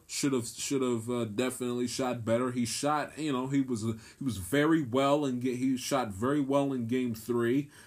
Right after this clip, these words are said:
Uh, aight in game five, game six, game four, you know, nowhere to be found.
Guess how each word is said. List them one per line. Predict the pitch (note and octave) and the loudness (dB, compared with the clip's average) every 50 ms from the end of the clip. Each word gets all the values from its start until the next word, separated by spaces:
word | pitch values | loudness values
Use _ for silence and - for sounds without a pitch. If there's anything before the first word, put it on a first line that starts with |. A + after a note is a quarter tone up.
| - - _ | -20 -10 _
Uh, | B2 B2 B2 B2 A#2+ A#2 A2 A2+ | -2 -2 0 0 0 0 -2 0
aight | - B2+ C3 C3+ C3 C3 D3 D#3 D3+ - | 2 4 6 6 6 4 4 2 2 0
in | C#3 B2 A2+ | -4 -4 -2
game | A2+ B2+ C3 C3 B2+ A2 | 0 2 2 2 0 -2
five, | G#2+ - C#3+ D3 D3 C3 A#2+ B2 C3+ C3+ C3 - - - _ - | -4 -2 0 0 2 2 2 0 -2 -2 -4 -8 -18 -20 _ -8
game | G#2 A#2 C#3 C#3+ C3+ B2 A2+ | -2 0 2 2 2 0 -2
six, | - - - D3 C#3+ D#3 D#3+ D3+ - - - - - - _ - A2+ | -4 -4 -2 0 0 0 0 0 0 -2 -2 -2 -6 -10 _ -10 -4
game | G#2+ C3 C#3+ C#3 C3+ B2 A2 | 0 2 2 2 2 0 -2
four, | A2 - - D#3+ F3 F3+ E3 D3+ C#3+ D#3+ D3 - - _ _ _ _ _ _ _ | -4 -4 0 2 4 4 6 6 4 2 2 -2 -8 _ _ _ _ _ _ _
you | C#3+ D3 | -2 0
know, | C#3+ C#3+ D3 D#3+ E3+ D#3+ - - _ _ _ | 2 2 2 2 2 0 -2 -10 _ _ _
nowhere | C3 C3 C#3 C#3+ D3 D3 D3+ D#3 D3+ | 0 2 2 2 4 2 0 0 -2
to | D3 | 0
be | C#3+ C#3+ C#3+ | 0 0 0
found. | C#3 - D#3+ E3 E3 D3 A#2 F2+ - | 0 -2 -2 -2 -2 -2 -4 -4 -8